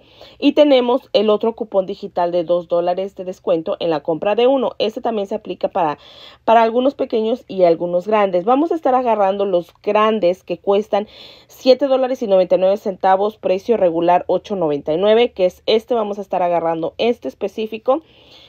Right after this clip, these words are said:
con el precio de siete dólares y noventa y nueve centavos. Le vamos a dar clic al cupón de dos dólares. Descontando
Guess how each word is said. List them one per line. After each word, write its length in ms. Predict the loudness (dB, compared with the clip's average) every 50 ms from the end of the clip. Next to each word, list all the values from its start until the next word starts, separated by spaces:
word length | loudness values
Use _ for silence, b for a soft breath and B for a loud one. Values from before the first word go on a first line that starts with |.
| b b
con 160 | 2 2 4 4
el 120 | 2 0
precio 280 | 0 0 0 2 0 0
de 80 | 0
siete 280 | 0 -2 -2 0 0 2
dólares 360 | 2 2 2 0 -2 -4 -8
y 40 | -4
noventa 280 | -2 -2 -2 -2 -2
y 20 | -2
nueve 140 | 0 -2 -2
centavos. 480 | -4 -6 -4 0 0 0 0 0 -2
Le 100 | 0 0
vamos 240 | 0 2 0 -2 -4
a 60 | -2
dar 200 | 0 -2 -2 -2
clic 260 | -4 -4 -4 -6 -6 -4
al 180 | -2 -2 -2 -4
cupón 340 | -6 -10 -6 -4 -4 -2 0
de 100 | -2 0
dos 220 | 0 0 0 2
dólares. 440 | 2 2 4 4 2 2 0 -4 _ B B B B B
Descontando 920 | 0 2 2 2 2 0 -2 -2 -2 0 0 0 0 0 -2 -4 -4 -4